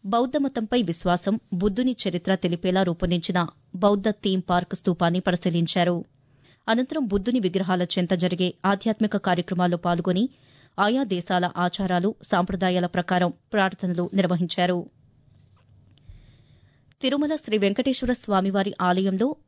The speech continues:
వైశాఖ పౌర్ణమిని పురస్కరించుకొని గత రాత్రి గరుడ సేవను నిర్వహించారు. ప్రతి నెల పౌర్ణమి నాడు మలయప్ప స్వామివారు గరుడ వాహనంను అధిరోహించి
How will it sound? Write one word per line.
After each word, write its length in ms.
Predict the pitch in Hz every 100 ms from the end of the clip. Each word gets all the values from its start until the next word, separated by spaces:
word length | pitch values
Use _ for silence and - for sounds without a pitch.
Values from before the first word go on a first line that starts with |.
| 190
వైశాఖ 360 | 202 226 285 277
పౌర్ణమిని 480 | 277 190 175 185 185
పురస్కరించుకొని 800 | 180 180 - 175 170 - 190 185 -
గత 220 | 190 196 202
రాత్రి 380 | 185 170 185 277 - -
గరుడ 320 | 185 208 233
సేవను 380 | 269 - 180 175
నిర్వహించారు. 680 | 185 165 175 175 - 175 175 - _ _ _ _ _ _ _ _
ప్రతి 260 | 233 226 302
నెల 280 | 277 240 262 -
పౌర్ణమి 380 | 190 202 240 254
నాడు 240 | 226 208
మలయప్ప 440 | 202 165 196 208
స్వామివారు 580 | 214 - 180 180 175 180 262 - _ - 214
గరుడ 240 | 202 247
వాహనంను 560 | 196 170 190 180 185 208
అధిరోహించి 640 | 180 175 175 175 - 233